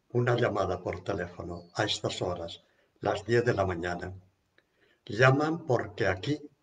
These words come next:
en el santuario de San Pedro de Alcántara, se celebra a San Andrés, el apóstol, el, el seguidor de Jesús,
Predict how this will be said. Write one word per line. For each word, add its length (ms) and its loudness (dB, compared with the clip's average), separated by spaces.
en 120 0
el 80 -2
santuario 640 2
de 40 0
San 220 -2
Pedro 220 0
de 60 0
Alcántara, 640 0
se 260 2
celebra 800 2
a 160 0
San 280 -2
Andrés, 560 -2
el 160 2
apóstol, 680 0
el, 1000 0
el 160 4
seguidor 520 4
de 120 0
Jesús, 680 -2